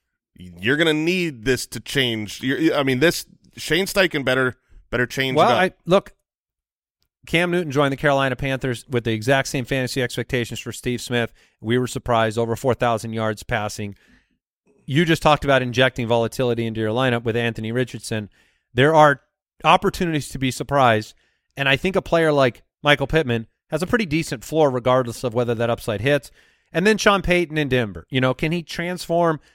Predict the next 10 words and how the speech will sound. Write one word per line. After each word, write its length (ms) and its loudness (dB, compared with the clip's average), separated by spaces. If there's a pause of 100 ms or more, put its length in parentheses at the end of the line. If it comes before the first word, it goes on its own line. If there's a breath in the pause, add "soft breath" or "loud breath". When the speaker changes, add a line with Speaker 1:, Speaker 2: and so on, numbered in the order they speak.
Speaker 2:
an 100 -4
offense 380 0
that 160 -2
was 240 -2
literally, 540 4 (640)
uh, 320 0 (380)
you 200 -2
know, 240 4
it 140 0
was 340 -2